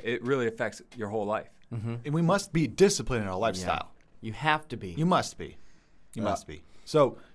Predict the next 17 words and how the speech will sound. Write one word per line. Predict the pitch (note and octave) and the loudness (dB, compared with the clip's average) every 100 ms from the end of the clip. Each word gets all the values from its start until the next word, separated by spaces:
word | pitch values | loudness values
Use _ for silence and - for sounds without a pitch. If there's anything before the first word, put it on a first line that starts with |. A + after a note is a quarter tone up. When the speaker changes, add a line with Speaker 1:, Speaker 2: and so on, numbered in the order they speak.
| - | -16
Speaker 3:
it, | - - | -12 -4
it | D#3+ | 4
does. | G3+ F3+ | 6 6
It's, | C#3 C3+ | 4 -8
it's | D3+ C#3 | -8 -6
a | A#2+ | 0
discipline | E3 F3 E3+ E3+ D#3 | 2 2 2 0 2
that | B2+ | 0
affects | A#2+ B2+ - - | 0 -2 -2 4
other | E3 D3+ | 6 6
disciplines. | B2 A2+ - F#2+ E2 G2 | 2 -4 -8 -10 -10 -10
You, | C3+ | -10
you | C#3+ C#3 | -6 -2
live | F#3+ | -2
a | E3 | 0
disciplined | A#2 D#3 D3+ C3+ A2 | 0 0 0 -4 -2
lifestyle. | A2+ C3 B2+ - - - | 2 0 0 -4 -6 -6